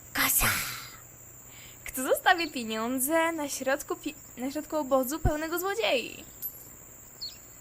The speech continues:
Mokra trawa. Padało poprzedniej nocy? To był bardzo dziwny sen. Mgła?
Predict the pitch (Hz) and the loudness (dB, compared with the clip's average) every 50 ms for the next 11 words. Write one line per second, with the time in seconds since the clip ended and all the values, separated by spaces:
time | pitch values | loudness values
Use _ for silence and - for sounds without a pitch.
0 | - - - - - - 349 349 - 403 370 - - 523 320 240 220 196 190 208 | -18 -18 -18 -16 -10 -8 -6 -4 -4 -4 -4 -2 0 0 0 2 0 0 0 0
1 | - - - - - - - - - - - - - - - - - 208 190 196 | -2 -6 -12 -16 -16 -16 -16 -16 -18 -18 -18 -18 -20 -20 -18 -12 -8 -6 -6 -4
2 | 202 214 233 277 311 370 392 381 - - - - - - 427 415 - 440 440 427 | -4 -2 -2 -2 -2 -4 -6 -8 -10 -14 -14 -12 -10 -10 -10 -10 -10 -10 -10 -8
3 | 427 427 - - 523 640 698 - - - - - - - - - - - - - | -8 -8 -6 -4 -4 -4 -6 -8 -12 -16 -16 -18 -18 -18 -18 -18 -18 -18 -18 -18
4 | - - - - - - - - - - - - - - - - - - 262 262 | -18 -18 -16 -14 -14 -14 -14 -16 -16 -18 -18 -18 -18 -18 -18 -16 -8 -4 -4 -4
5 | 233 233 240 240 240 240 233 226 226 214 220 214 214 220 262 330 381 320 302 240 | -2 2 4 6 6 6 6 4 4 2 0 0 4 4 4 4 4 2 -2 -2
6 | 220 220 208 196 196 190 202 - - 202 196 196 208 247 311 339 - - - - | -2 -4 -6 -6 -6 -6 -4 -4 -2 -2 -2 -2 -2 -4 -6 -8 -10 -14 -16 -18
7 | - - - - - - - - - - - - - - - - - - - - | -18 -18 -18 -16 -16 -16 -16 -16 -12 -12 -10 -10 -10 -12 -16 -16 -16 -16 -16 -16
8 | - - - - 226 233 233 220 233 247 302 | -18 -14 -8 -4 -2 0 2 4 4 6 6